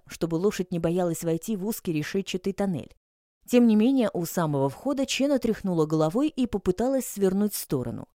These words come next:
Как поняла Кэлси, для того, чтобы ещё раз уточнить диспозицию. «Но-но, не балуй», проговорила она строго. «Пока что я здесь главная.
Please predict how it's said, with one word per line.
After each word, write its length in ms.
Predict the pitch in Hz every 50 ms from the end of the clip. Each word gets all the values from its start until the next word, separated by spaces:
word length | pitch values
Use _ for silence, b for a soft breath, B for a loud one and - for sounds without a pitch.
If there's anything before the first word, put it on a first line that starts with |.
| _ _ _ _ _
Как 220 | - 208 202 - -
поняла 320 | 220 226 226 220 220 214
Кэлси, 440 | 214 - 302 320 339 - - - 170
для 160 | 156 170 185
того, 260 | - 220 226 269 320
чтобы 260 | - - 262 220 220
ещё 380 | 214 202 233 208 - - 294 302
раз 200 | 262 202 - -
уточнить 500 | - 208 - 196 185 - - - 233 226
диспозицию. 880 | 208 214 214 - - 214 202 196 165 131 - - - - - 113 117 117 - _ _ _ _ _ _ _ _ _ _ _ _ -
«Но-но, 460 | 156 160 165 180 240 320 269 160 - _ _ _
не 140 | - 233 262
балуй», 460 | 240 277 349 381 311 208 180 202 - _ _ _ _ _
проговорила 540 | - 196 185 180 170 180 185 202 208 185 165
она 160 | 165 175 175
строго. 440 | - - - 190 170 143 127 123 - _ _ _ _ _ _
«Пока 260 | - 262 269 302 285
что 160 | 269 - -
я 200 | 302 262 285 233
здесь 260 | 170 127 143 131 117 135
главная. 480 | 135 127 117 113 120 117 110 110 110